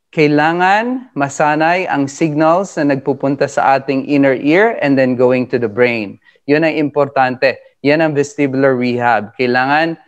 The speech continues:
i-encourage natin ang ating, um, ang ating family or ating mga pasyente na gawin ito kasi importante.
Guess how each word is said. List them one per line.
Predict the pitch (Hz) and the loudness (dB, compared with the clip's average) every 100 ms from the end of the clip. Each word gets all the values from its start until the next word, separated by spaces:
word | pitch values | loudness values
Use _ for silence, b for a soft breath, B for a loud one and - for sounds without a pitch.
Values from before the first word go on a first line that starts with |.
| _ | _
i-encourage | - 139 139 131 147 139 147 139 | -2 0 0 -2 0 2 0 -2
natin | 139 135 143 147 | -2 0 0 -2
ang | 131 113 | -2 -2
ating, | 123 120 127 131 131 123 - - | -2 -2 -2 0 -2 -6 -16 -6
um, | 120 120 110 107 107 - _ _ _ - | 0 2 0 -2 -8 -14 _ _ _ -2
ang | 123 120 | 0 0
ating | 131 139 127 | 0 -2 -4
family | - 123 131 143 175 170 | -2 -2 0 0 0 2
or | 127 | 2
ating | 117 120 127 | 2 0 -2
mga | 123 123 120 | -2 -2 -2
pasyente | 117 131 123 117 147 170 b b 147 | -4 -2 -2 0 0 0 b b -2
na | |
gawin | 160 175 175 175 | 0 0 0 0
ito | 151 151 123 | -2 0 0
kasi | 120 127 | 0 -2
importante. | 147 139 135 135 127 120 117 - | -4 -2 -4 -2 -2 0 -4 -4